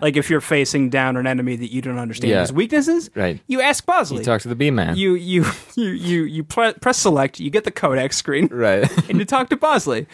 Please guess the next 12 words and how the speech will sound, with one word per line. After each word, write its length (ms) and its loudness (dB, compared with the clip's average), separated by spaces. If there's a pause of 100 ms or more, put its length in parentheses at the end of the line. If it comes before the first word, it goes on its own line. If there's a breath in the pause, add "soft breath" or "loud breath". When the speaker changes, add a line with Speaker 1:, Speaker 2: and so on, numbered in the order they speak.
(120)
Speaker 1:
But 80 0
he's 120 2
always 220 2
in 120 2
the 80 -2
room. 260 0 (100)
Speaker 2:
You 140 -2
call 260 0
angels? 520 -2 (100)
Speaker 1:
Mm-hmm. 280 -2
Speaker 2:
Pring, 360 -2 (100)
pring. 380 0